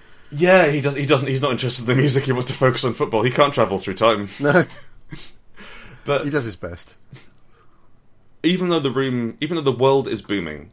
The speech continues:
Speaker 1: we are, you are safe in our room, protected
Speaker 2: Forever.
Speaker 1: by the, forever protected, and, like, we know the meaning of forever. We've been there.
Speaker 2: <laughs>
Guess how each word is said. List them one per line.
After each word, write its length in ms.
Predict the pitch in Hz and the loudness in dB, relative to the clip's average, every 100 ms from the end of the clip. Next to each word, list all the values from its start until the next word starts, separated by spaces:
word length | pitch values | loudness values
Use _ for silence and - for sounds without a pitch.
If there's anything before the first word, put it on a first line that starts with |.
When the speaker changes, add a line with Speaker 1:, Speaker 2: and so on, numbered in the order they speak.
| - _ | -20 _
Speaker 1:
we 180 | 95 120 | -2 2
are, 220 | 113 113 - | 2 0 -8
you 260 | 110 139 | -2 2
are 80 | 135 | 2
safe 580 | - 131 92 - - - _ _ _ | 0 0 -2 -4 -18 -20 _ _ _
in 120 | 98 92 | -4 -2
our 120 | 90 | -4
room, 420 | 90 95 82 - _ _ _ - | -2 -4 -6 -16 _ _ _ -8
protected 640 | 127 147 139 - 98 80 | -4 -2 -2 -4 -8 -8
Speaker 2:
Forever. 400 | - - - - | -14 -16 -16 -8
Speaker 1:
by 120 | 95 | -8
the, 180 | 95 92 - - - - - - - | -8 -14 -18 -20 -20 -20 -20 -20 -20
forever 840 | - - 156 - 175 147 107 - - | -14 -8 -8 -6 -8 -6 -8 -10 -6
protected, 500 | 113 - 139 - 120 | -6 -4 -6 -4 -4
and, 160 | 120 123 | -2 -2
like, 200 | 120 - - - - - 101 101 | -2 -4 -18 -20 -20 -20 -14 -4
we 160 | 139 | -2
know 400 | 139 131 135 156 | 0 4 6 6
the 120 | 131 117 | 4 0
meaning 420 | 113 123 117 101 | 0 0 0 -2
of 140 | 90 | -4
forever. 480 | - 92 90 73 - _ _ _ _ _ _ _ _ _ _ - | -2 -2 -2 -6 -12 _ _ _ _ _ _ _ _ _ _ -4
We've 280 | 110 95 92 | -4 -2 0
been 220 | 98 92 | 0 0
there. 280 | 82 85 - | -4 -8 -14
Speaker 2:
<laughs> 840 | - - - - - - - - | -20 -20 -18 -18 -20 -20 -20 -18